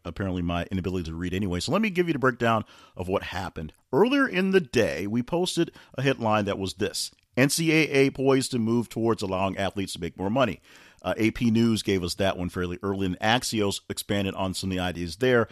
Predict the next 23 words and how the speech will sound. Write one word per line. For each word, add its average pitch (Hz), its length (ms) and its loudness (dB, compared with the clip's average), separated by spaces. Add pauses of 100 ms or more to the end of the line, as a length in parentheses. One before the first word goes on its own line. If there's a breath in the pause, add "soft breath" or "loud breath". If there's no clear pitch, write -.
(260 loud breath)
on 92 80 -2
how 104 340 4
they're 98 100 2
gonna 87 220 -2
do 101 200 0
that. 82 280 -6 (160 loud breath)
Essentially, 190 460 0
a 135 80 4
few 139 180 2
weeks 139 220 2
ago, 110 200 4
California 135 720 4
made 117 320 2
a 104 140 2
very 110 360 2
big 120 140 0
decision 95 480 0
to 90 100 -4
say 92 340 -2 (360 loud breath)
in 92 260 -2 (160)
a - 40 -10
few 139 240 0
years, 120 420 4